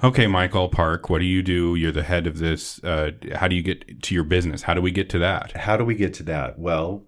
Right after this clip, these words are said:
Speaker 1: Did you
Speaker 2: uh,
Speaker 1: cook when you got back here? You're like, "Well, I can cook. Let me go cook somewhere."
Speaker 2: I did. I had a little, I had a little place, uh, in down-, near downtown, uh, in an old building.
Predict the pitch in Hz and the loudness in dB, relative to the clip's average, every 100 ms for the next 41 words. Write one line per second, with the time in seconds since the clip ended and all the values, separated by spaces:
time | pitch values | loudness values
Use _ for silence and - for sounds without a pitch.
0 | _ 107 80 - 135 139 117 104 104 98 | _ 2 4 4 2 2 2 2 2 2
1 | 104 - 135 98 87 101 160 85 80 80 | 0 2 2 2 2 0 -2 -2 -4 -2
2 | 127 87 - 90 92 98 - 143 - - | 0 0 -2 -6 -4 -4 -4 -6 -4 -4
3 | 98 113 117 117 101 110 131 101 82 82 | 0 4 4 2 0 2 2 2 2 2
4 | 92 87 87 95 104 92 85 90 92 95 | 0 -2 -2 -2 -2 -6 -6 -2 0 0
5 | 98 98 95 92 - 90 82 85 - - | 0 0 -2 -4 -6 -6 -4 -6 -8 -10
6 | - 78 69 67 67 - 80 76 73 67 | -6 -4 -4 -6 -8 -8 -6 -6 -6 -8
7 | 65 65 _ _ _ _ - 90 87 85 | -10 -14 _ _ _ _ -16 -4 -4 -4
8 | 87 90 95 92 87 82 78 - 76 67 | -6 -4 -2 -2 -4 -4 -6 -8 -8 -8
9 | 80 92 - - 76 71 67 65 67 - | -10 -14 -18 -12 -8 -6 -8 -12 -14 -12
10 | 82 78 76 73 80 76 73 73 69 78 | -10 -8 -8 -8 -10 -10 -10 -10 -8 -8
11 | 87 | -8